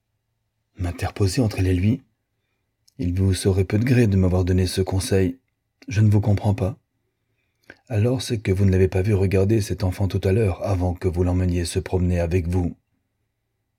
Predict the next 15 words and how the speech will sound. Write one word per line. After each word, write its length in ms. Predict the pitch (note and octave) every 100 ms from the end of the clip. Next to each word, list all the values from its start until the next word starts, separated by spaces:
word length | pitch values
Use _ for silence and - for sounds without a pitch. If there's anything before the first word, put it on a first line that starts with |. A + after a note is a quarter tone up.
| _ -
Elle 180 | G2+ F2
se 140 | -
tut 220 | E2+ -
encore. 520 | F#2 E2+ E2+ D2 D#2 - _ _ _ _ _ _ _ _ _ _
Un 100 | -
léger 300 | G#2+ G#2+ C3
réseau 340 | B2+ G#2+ G#2 B2+
de 120 | G2
songerie 600 | F2 A2 G#2+ F2+ F#2+ G#2+
tissa 360 | - F#2 - F#2
son 220 | - F2+
ombre 320 | E2+ E2 E2+
sur 160 | F2 E2+
son 120 | F2+
visage, 520 | F2 F#2 F2+ F#2 -